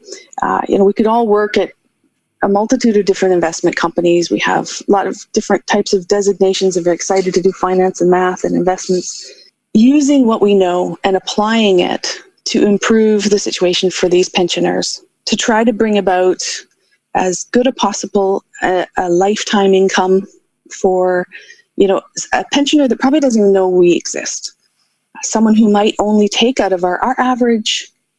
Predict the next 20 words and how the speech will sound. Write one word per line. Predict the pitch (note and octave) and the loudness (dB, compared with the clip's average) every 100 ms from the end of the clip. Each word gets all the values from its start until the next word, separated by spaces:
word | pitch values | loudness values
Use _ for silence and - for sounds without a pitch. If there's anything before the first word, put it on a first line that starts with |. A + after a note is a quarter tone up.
| _ _ | _ _
I | - | -6
believe | - A#3 C#4 - | -2 0 0 0
they | G#3 | -2
calculated | G#3 G3+ G#3+ G3 | 0 0 0 0
this | F#3 | 0
for | - | 2
me | F#3+ | 2
when | F3+ | 2
I | F3+ | 0
started, | F3 F3 E3 D#3+ | -2 -2 -2 -2
our | F3+ - | -2 -2
average, | - G#3 A#3 A#3+ B3 A#3 - - _ _ _ _ _ _ _ _ - | -2 -2 0 0 0 0 -4 -8 _ _ _ _ _ _ _ _ -10
uh, | F3+ F3 - | -6 -6 -2
income | G#3 A3+ - E3+ E3 G3 B3 - | 0 0 0 0 2 2 0 -2
that | F#3 | -4
a | F3 | 0
pensioner | G#3+ G3+ G3 F3 - | -2 0 0 0 0
out | F3+ | -2
of | F3+ | 0
Railpen | F#3 F#3+ F#3+ G3+ F3+ F3 | 0 0 -2 0 2 2